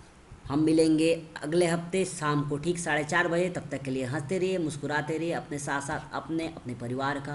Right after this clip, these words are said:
अपने समाज का और जी हाँ, अपने देश का ख्याल रखिएगा।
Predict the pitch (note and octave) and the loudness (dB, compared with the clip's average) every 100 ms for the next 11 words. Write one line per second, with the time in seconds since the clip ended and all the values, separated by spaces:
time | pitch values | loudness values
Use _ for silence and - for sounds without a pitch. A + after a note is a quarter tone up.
0 | C#3+ - B2+ A#2+ A#2+ C3 C#3+ C#3+ C#3+ C#3 | -10 -12 -12 -8 -4 -4 -4 -4 -6 -6
1 | C#3 - - - - - - - - - | -8 -18 -20 -20 -20 -20 -20 -20 -20 -20
2 | - - - - - - B2 B2 D3+ D#3 | -20 -20 -20 -20 -12 -4 -4 0 -2 -2
3 | D3 D3 - - C#3 C3 D3+ C#3+ A#2+ F#2+ | -4 -4 -6 -2 0 2 0 0 -4 -6
4 | - - - C3 D3+ D3+ D3+ A#2+ | -8 -14 -2 0 2 0 0 -2